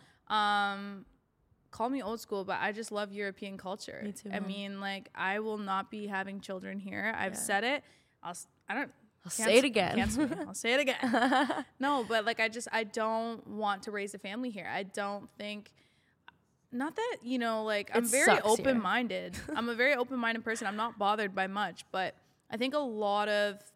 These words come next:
Speaker 2: things are shoved down our throats. I think
Speaker 1: Hundred percent.
Speaker 2: um,
Speaker 1: But I
Speaker 2: I think
Speaker 1: blame
Speaker 2: it's a hard
Speaker 1: social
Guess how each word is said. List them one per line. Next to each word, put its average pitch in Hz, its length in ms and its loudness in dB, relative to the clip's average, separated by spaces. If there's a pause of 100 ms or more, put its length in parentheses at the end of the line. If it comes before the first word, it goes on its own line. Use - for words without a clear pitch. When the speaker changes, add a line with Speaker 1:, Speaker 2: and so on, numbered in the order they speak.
Speaker 2:
things 208 280 -4
are 196 140 -4
shoved 190 320 -6
down 175 400 -4
our 170 160 -4
throats. 185 480 -4
I 190 80 -4
think 190 340 -8
Speaker 1:
Hundred 214 220 -8
percent. 202 400 -6
Speaker 2:
um, 185 500 -2
Speaker 1:
But 254 120 4
I 254 40 8
Speaker 2:
I - 40 8
think 220 80 0
Speaker 1:
blame 247 200 4
Speaker 2:
it's 269 80 -4
a 220 40 2
hard 240 120 4
Speaker 1:
social 220 80 0